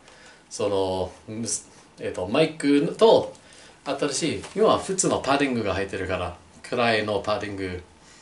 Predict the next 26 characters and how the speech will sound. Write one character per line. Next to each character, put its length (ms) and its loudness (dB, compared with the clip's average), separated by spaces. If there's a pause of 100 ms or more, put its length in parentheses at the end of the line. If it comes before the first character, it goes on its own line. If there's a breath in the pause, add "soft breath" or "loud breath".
(480 loud breath)
な 80 -14
ん 40 -14
と 100 -12
か 200 -10
普 120 -10
通 180 -6
の 140 -6
設 200 -4
定 100 -6
の 180 -6
で、 260 -2 (300 loud breath)
こ 100 -4
れ 140 -2
か 120 2
ら、 260 4 (520 loud breath)
え 160 -4
ー 40 -12
と、 120 -8
チ 160 -2
ー 80 2
ム 100 0
ウ 60 2
ィ 80 6
ン 60 2
デ 80 -2
ィ、 180 -2